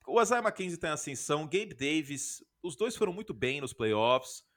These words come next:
Stephon Diggs é um dos melhores recebedores da liga, um dos dez melhores, certamente. Pode não ser top cinco, mas é um dos dez melhores.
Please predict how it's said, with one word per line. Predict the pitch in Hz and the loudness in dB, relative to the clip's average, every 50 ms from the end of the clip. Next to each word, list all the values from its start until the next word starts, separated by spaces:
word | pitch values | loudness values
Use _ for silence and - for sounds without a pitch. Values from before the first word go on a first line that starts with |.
| _ _ _ _ _ _ | _ _ _ _ _ _
Stephon | - - 415 440 - 214 180 156 | -6 -2 -2 0 0 0 -2 -2
Diggs | 143 156 156 131 131 | -2 -4 -4 -2 0
é | 143 | 0
um | 151 156 | 0 0
dos | 135 123 | -2 -4
melhores | 123 135 131 143 165 170 | -2 0 2 2 2 0
recebedores | - 139 - 123 123 117 117 107 | -2 -6 -6 -4 -2 -2 -2 -2
da | 110 104 | -2 -2
liga, | 104 117 120 | -2 -4 -4
um | 117 | -8
dos | 110 104 101 | -8 -6 -2
dez | 113 120 123 | -2 -2 0
melhores, | 120 110 104 110 107 104 - | -2 -2 -2 0 -2 -2 -4
certamente. | - - - 147 170 175 - 135 117 101 104 110 120 120 - | -6 -2 -2 0 0 0 0 -2 -2 -2 -4 -6 -8 -8 -6
Pode | - 160 | -6 -6
não | 170 165 | -6 -6
ser | - - | -8 -6
top | - 143 135 - | -6 -6 -6 -6
cinco, | - 123 117 - | -10 -14 -10 -10
mas | 113 107 | -6 -4
é | 117 | -4
um | 120 | -6
dos | 120 113 101 | -6 -8 -4
dez | - 117 131 139 | -2 -2 -2 0
melhores. | - 110 107 107 107 113 120 120 - - - | -2 0 2 2 4 4 2 2 -2 -6 -16